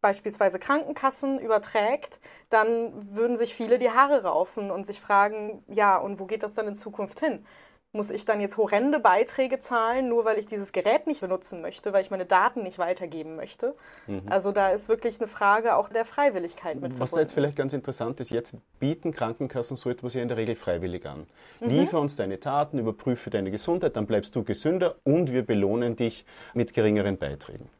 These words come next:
Speaker 2: Diese Freiwilligkeit, das könnte natürlich sein, wird irgendwann zum Zwang, wenn eine kritische Masse an Teilnehmerinnen und Teilnehmern gewonnen ist.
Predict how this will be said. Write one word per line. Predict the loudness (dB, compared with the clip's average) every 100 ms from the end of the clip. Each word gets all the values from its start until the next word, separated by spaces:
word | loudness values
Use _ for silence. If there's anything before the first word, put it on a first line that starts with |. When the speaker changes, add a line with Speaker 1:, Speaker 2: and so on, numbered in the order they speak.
| _ _ -2
Speaker 2:
Diese | 0 0
Freiwilligkeit, | 0 2 4 6 2 2 2 2 0
das | -6 0
könnte | 2 4 4
natürlich | 4 4 0 0
sein, | -4 -4 0 2 2 0 -2
wird | 0 0 2
irgendwann | 2 4 4 2 0
zum | -2 -4
Zwang, | -4 -2 0 2
wenn | 4
eine | 2
kritische | 2 0 0 -2 -2
Masse | 0 -2 -2 -2
an | 0
Teilnehmerinnen | 0 0 2 0 0 0
und | -2 -2
Teilnehmern | 0 0 0 0
gewonnen | -2 -2 -4 -6
ist. | -10 -14 -18